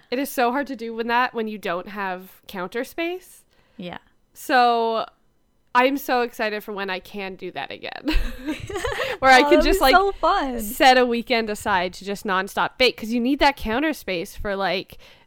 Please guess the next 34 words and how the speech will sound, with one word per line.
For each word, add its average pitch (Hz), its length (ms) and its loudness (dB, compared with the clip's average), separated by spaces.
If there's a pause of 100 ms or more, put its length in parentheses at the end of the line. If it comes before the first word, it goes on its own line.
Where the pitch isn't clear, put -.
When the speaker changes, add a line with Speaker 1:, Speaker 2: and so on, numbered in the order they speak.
(140)
Speaker 1:
d-, - 140 -20 (100)
cooling 254 460 0
cookies, 240 580 -6
for 190 160 -4
preparing 240 600 -2
cookies. 220 640 -8
Like, 220 160 -6
you 233 80 -4
just 269 180 -6
need 208 260 -6
it. - 220 -12 (640)
Speaker 2:
So - 260 -10
true. 170 280 -12
It's 175 180 -12
a 180 40 -10
process. 180 800 -12
Speaker 1:
<laughs> - 1200 -10
I 294 100 4
think 370 200 0
we 359 120 2
both, 262 680 -2
like, 247 220 -2 (440)
I 247 80 2
mean, 247 340 -2
I, 175 80 0 (280)
to 302 140 -4
say 247 300 -2
I 262 220 -2
cooked - 720 -12
in 202 140 -8
high 185 180 -8
school 208 220 -10
would 196 180 -8
be 170 340 -12